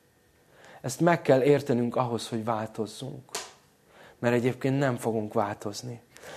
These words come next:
Nagyon fontos dolog. Ő az, aki meg tudja változtatni a szívemet.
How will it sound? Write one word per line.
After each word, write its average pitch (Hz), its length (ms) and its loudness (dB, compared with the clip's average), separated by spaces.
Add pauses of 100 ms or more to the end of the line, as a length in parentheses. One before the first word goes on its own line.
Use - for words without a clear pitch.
(220)
Nagyon 156 340 6
fontos 123 460 4
dolog. 113 440 2 (1800)
Ő 196 380 10
az, 139 160 6
aki 139 180 4
meg 151 200 6
tudja 131 260 6
változtatni 135 680 2
a 123 40 2
szívemet. 113 920 0